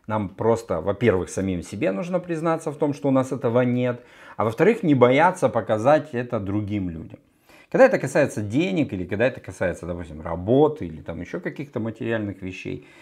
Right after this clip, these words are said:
а, мы не стесняемся. Но как только речь заходит о мудрости или знаниях, мы становимся очень щепетильными в этом вопросе.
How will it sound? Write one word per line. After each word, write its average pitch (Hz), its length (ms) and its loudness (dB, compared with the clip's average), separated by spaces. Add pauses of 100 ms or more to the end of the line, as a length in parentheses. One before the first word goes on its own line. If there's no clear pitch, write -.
(180)
а, 92 240 -6
мы 202 180 -2
не 156 180 4
стесняемся. - 840 -10 (300)
Но 135 120 0
как 175 220 0
только 240 440 4
речь 156 220 2
заходит 127 560 2
о 101 60 4
мудрости 131 600 0
или 90 200 -2
знаниях, 190 580 -2
мы 202 120 -2
становимся 151 580 2
очень 143 500 2
щепетильными 98 800 -8
в 87 100 -8
этом 85 240 -8
вопросе. 82 500 -12